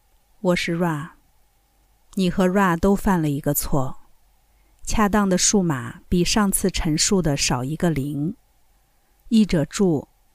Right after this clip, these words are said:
在这个脉络中，六十三点十说到的六亿的数字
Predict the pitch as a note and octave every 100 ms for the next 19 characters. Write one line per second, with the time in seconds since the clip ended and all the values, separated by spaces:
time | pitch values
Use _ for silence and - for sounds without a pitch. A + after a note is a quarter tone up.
0 | _ - - A3+ G#3 A3+ F#3+ G#3 G3 F3+
1 | E3 - F3+ F#3 - _ _ _ _ _
2 | _ _ _ _ _ B3 A#3+ - G#3 A#3+
3 | A#3+ G#3+ C#3 - - E3 D3+ E3+ - -
4 | G3+ G3+ G3 D#3+ D3+ C3+ - G3+ A#3+ G3+
5 | G#3 G3+ E3 D#3 - F3+ D#3+ - D3+